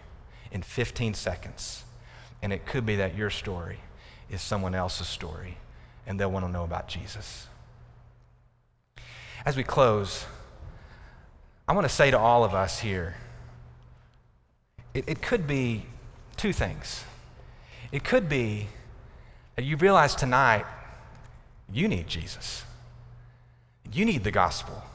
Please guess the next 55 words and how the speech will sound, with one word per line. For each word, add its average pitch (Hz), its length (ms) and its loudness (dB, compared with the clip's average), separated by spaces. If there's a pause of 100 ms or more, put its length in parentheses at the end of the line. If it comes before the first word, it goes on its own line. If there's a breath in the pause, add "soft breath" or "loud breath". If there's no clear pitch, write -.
(680 loud breath)
that 117 160 0
your 175 180 6
broken 131 320 6
pieces 113 360 -2
need 110 140 0
to 101 60 -2
be 98 120 -4
put 110 240 -4
back 98 200 4
together. 95 340 0
And 113 140 -2
I 139 100 -2
want 180 140 0
to 123 60 2
encourage 113 360 2
you 110 60 -2
tonight 101 340 2
to 101 60 -2
make 110 340 0
that 98 180 0
decision, 90 480 -6 (560 loud breath)
to - 80 -8 (160)
give 165 200 4
your 135 120 4
life 117 220 8
to 120 80 -2
Jesus, 104 400 -2
to - 60 -10
be 107 100 -4
baptized 110 640 4
into 104 120 -4
Christ. 98 600 0
You 135 120 -2
can 127 200 -2
walk 120 280 4
out 117 140 2
of 113 60 2
here 117 140 0
a 101 100 -2
new 101 240 -2
person. 85 520 -6
Whatever 131 440 4
shame, 127 460 4
guilt, 113 360 4 (100)
stuff - 440 2
you've 117 140 -2
been 104 120 0
struggling 110 440 2
with, 107 180 0
you 123 60 0
can 110 120 -2
be 101 120 0
a 98 40 0
new 98 160 0
person 90 440 -2